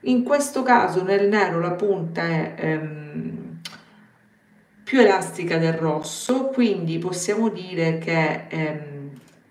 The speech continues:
vedete, dovete fare comunque due passaggi per avere uno spessore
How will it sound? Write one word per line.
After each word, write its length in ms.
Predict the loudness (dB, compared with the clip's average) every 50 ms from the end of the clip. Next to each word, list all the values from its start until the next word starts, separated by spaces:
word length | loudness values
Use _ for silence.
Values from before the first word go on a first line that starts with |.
| _ _ _ _ _ _ _ _ _ _ _ _ _ _ _ _ _ _ _ _ _ _ _ _ _ _
vedete, 640 | -12 -10 -8 -8 -8 -8 -10 -12 -12 -12 -14 -14 -16 -20 _ _ _ _ _ _ _ _ _ _ _ _ _ _ _ _ _ _ _ _ _ _ _ _ _ _ _ _ _ _ _ _ _ _ _ _ _
dovete 320 | -8 -6 -4 -4 -4 -4
fare 320 | -4 -4 -2 -2 0 -2
comunque 440 | -2 -4 -4 -4 -4 -4 -4 -4 -4
due 140 | -4 -4 -4
passaggi 680 | -2 -4 -4 -6 -6 -4 -4 -4 -4 -4 -8 -10 -8
per 160 | -6 -4 -4
avere 240 | -2 -2 -2 -2 -2
uno 200 | -4 -6 -8 -10
spessore 1400 | -10 -10 -14 -18 -14 _ -8 -8 -8 -8 -10 -14 -14 -8 -6 -4 -4 -2 -2 -2 -2 -2 -4 -4 -6 -8 -12